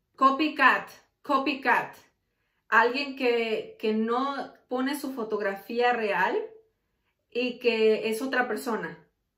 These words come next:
No sé si vieron alguna vez en, en M T V esa serie Copycat, creo que se llamaba Copycat. Alguien que decía que era alguien, pero en realidad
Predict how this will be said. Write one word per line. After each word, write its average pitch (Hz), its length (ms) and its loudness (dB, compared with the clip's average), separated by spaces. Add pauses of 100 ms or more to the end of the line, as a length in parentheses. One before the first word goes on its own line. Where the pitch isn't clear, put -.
(260)
No 226 160 -2
sé 262 160 -4
si 294 160 -4
vieron 262 340 -2
alguna 226 400 -2
vez 233 400 -4
en, 214 240 -4 (240)
en 208 520 -8
M 220 240 -4
T 226 200 -8
V 226 300 -8
esa 214 220 -6
serie 214 500 -6 (320)
Copycat, 233 800 -2
creo 226 180 -4
que 254 80 -6
se 247 80 -6
llamaba 214 240 -2
Copycat. 208 640 -6 (540)
Alguien 247 640 2
que 254 280 0
decía 233 500 -2
que 240 120 2
era 226 220 2
alguien, 254 520 -2 (260)
pero 220 200 -2
en 214 100 0
realidad 214 680 2